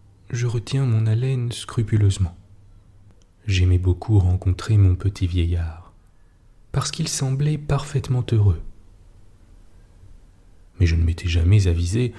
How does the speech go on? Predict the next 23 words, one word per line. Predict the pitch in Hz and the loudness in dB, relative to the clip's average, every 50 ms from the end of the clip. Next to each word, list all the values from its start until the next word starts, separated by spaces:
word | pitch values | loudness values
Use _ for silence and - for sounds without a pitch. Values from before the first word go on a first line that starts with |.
| - - - - _ - _ _ _ _ - | -16 -20 -20 -20 _ -20 _ _ _ _ -8
de | 123 120 | -6 -6
lui | 113 120 127 | -4 -4 -8
faire | - - 147 143 123 | -4 -2 -2 -2 -2
une | 120 120 117 | -2 -4 -4
question | - 123 117 - - - - 165 165 160 | -4 -6 -6 -6 -10 -6 -4 0 0 0
lorsqu'un | 143 135 127 - - - - 117 117 113 | 0 0 -2 -4 -6 -6 -4 -2 0 0
jour, | 107 120 147 151 156 156 156 151 143 - - - - - - _ - | 0 -2 -4 -4 -2 -2 -4 -4 -6 -8 -16 -20 -20 -20 -20 _ -20
je | - - 98 | -10 -8 -8
trouvai | - - - 87 87 117 120 | -6 -2 -2 0 0 0 -2
sur | - - 82 80 | -2 -4 -6 -6
sa | - - 87 | -2 -2 -4
figure | - - - 98 101 120 151 165 165 156 143 | -4 -4 -6 -4 -4 -2 -2 -2 -2 -2 -2
le | 131 135 135 | -2 -2 -4
premier | 135 - - 139 139 139 147 160 165 160 | -4 -6 -4 -2 -2 -2 0 0 0 0
nuage | 160 143 123 127 135 147 160 147 151 151 135 123 - - | 2 2 2 0 0 0 -2 -2 -4 -4 -6 -8 -10 -8
que | - 120 | -6 -6
j'y | 117 113 120 120 | -4 -4 -4 -4
eusse | 120 120 117 113 | -2 -2 -2 -4
vu | 113 123 143 151 143 | -4 -4 -4 -6 -4
depuis | 131 127 117 117 - - 139 135 131 | -4 -4 -6 -6 -6 -8 -8 -6 -8
que | - - | -4 -4
le | 117 110 110 107 110 107 | 0 2 2 4 4 4
hasard | 104 104 - 123 127 131 135 127 117 | 2 2 0 -2 -4 -4 -4 -6 -8